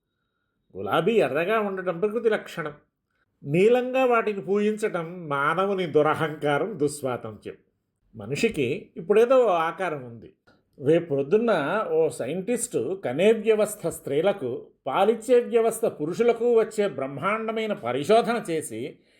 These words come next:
వీళ్ళ ఇష్టానిష్టాలతో ప్రమేయం లేకుండానే ఇది వాళ్లకు సంక్రమించే ఓ ప్రయోగం చేశాడు అనుకోండి, ఎట్లా ఉంటుంది? "ఏ,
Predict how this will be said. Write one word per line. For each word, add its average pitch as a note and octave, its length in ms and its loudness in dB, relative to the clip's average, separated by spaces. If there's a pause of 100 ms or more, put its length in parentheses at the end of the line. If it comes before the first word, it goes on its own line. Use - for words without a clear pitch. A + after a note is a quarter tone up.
(240)
వీళ్ళ G#3 240 4
ఇష్టానిష్టాలతో A#3 1040 0
ప్రమేయం A3+ 720 2
లేకుండానే F#3+ 800 0
ఇది E3+ 200 -4
వాళ్లకు D#3+ 360 -2
సంక్రమించే G#3+ 800 0 (260)
ఓ F3+ 100 8
ప్రయోగం G#3+ 580 4
చేశాడు B3 400 0
అనుకోండి, F#3+ 680 -6 (180)
ఎట్లా G3 300 0
ఉంటుంది? A#3 500 -4 (920)
"ఏ, F3+ 340 6